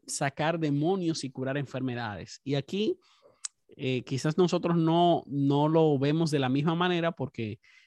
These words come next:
no hacemos milagros sobrenaturales, que le salga un brazo a una gente, una transformación física, pero sí podemos ayudar a la mejoría de una persona,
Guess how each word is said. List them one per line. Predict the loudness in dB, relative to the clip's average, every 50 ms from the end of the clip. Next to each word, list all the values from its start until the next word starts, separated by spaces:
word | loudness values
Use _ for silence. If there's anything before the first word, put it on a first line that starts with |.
| _ _ _
no | -6 -4 0 2 4 4
hacemos | 2 2 0 -2 -2 0 0 0 0 -2 -4 -10 -16 _ _ -10
milagros | -6 -4 -4 -4 -4 -2 -2 0 0 0 0 0 -2 -2 -2 -4 -4 -6
sobrenaturales, | -10 -10 -10 -10 -6 -4 -4 -4 -4 -4 -4 -6 -6 -6 -8 -8 -4 -2 2 2 2 2 2 0 -4 -6 -8 -10 -16 _ _ _ _ _ _ _
que | _ -10
le | -10 -10
salga | -8 -8 -8 -6 -6 -6
un | -6 -4
brazo | -4 -2 -4 -4 -4 -4 -6
a | -6
una | -6 -8
gente, | -8 -6 -4 -4 -2 -2 -2 -2 -2 -4 -4 -6
una | -4 -4 -4 -4
transformación | -6 -8 -8 -8 -10 -10 -8 -8 -8 -8 -8 -6 -6 -4 -4 -4 -6
física, | -6 -4 -2 -2 -2 -2 -4 -4 -4 -2 -4 -4 -4 _ _ _ -20 -20 _ _ _ _ _
pero | -4 -4 -2 -4
sí | -6 -4 -2 -2 0 0 0 -2 -4 _ _ _ _ _ _ _ _ _ _ _ _
podemos | -6 -4 -2 -2 -2 -2 -2 -2
ayudar | -4 -4 -2 -2 -2 -2 -2
a |
la | -2 -4
mejoría | -4 -6 -6 -6 -6 -4 -4 -4 -4
de | -4
una | -4 -6 -6 -6
persona, | -8 -10 -10 -10 -10 -10 -10 -12 -14